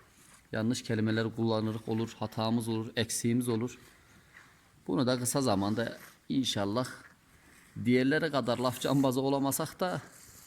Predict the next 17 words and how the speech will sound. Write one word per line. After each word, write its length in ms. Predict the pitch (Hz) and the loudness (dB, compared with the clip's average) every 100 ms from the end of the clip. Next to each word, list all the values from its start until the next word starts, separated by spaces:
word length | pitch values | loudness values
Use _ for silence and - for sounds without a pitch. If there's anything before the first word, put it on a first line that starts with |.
| - | -2
elimden 400 | 123 123 123 131 | 0 2 2 4
geldiği 400 | 127 127 127 135 | 2 4 2 2
kadar 280 | 107 123 127 | 0 -2 -4
hitap 320 | - 127 120 | -6 -8 -4
şeklimi 460 | - 120 - 123 | -4 -4 -2 0
de 180 | 123 139 - - | 0 -4 -8 -8
sizleri 680 | - 120 110 123 127 147 - - - - - - - _ | -4 -2 0 0 0 -2 -6 -20 -20 -20 -20 -20 -20 _
üzmeyecek, 680 | - 175 127 113 104 123 - | -2 2 4 4 2 -2 -4
kırmayacak, 800 | 165 151 139 113 104 127 - - - - - - - - - - - - - | -2 2 4 4 2 -2 -4 -16 -20 -20 -20 -20 -20 -20 -20 -20 -20 -20 -14
ağzına 420 | 123 120 123 131 127 | -8 -6 -4 -4 -4
farklı 300 | 143 123 120 | -4 -4 -4
kelimelerin 680 | - 123 123 120 123 131 | -2 0 0 0 0 0
farklı 480 | 127 - 127 120 131 | -2 -4 -4 -2 -2
yere 360 | 131 135 135 123 | 2 2 0 -2
çekilmesini 1040 | 135 123 123 123 - - - 135 117 120 | -4 -2 -4 -4 -8 -14 -6 -4 -2 0
istemiyorum 640 | 123 - 151 123 101 95 107 | 0 0 2 4 4 2 0
ben. 200 | 120 | -2